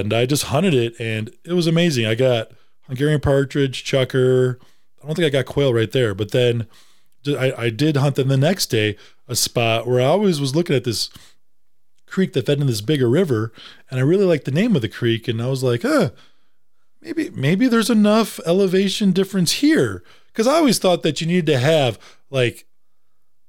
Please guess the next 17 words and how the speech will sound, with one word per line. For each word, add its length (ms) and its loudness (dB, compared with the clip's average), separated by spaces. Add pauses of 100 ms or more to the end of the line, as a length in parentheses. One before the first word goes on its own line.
(480)
at 120 0
least 240 0
five 360 0
hundred 520 0 (220)
feet 320 -4
of 100 -2
elevation. 560 -2
And 280 -2 (400)
you 120 -2
can 100 0
quote 260 0
me 200 0
on 180 0
the 120 -2
Up 180 -2
Chucker 280 -4
podcast 840 -2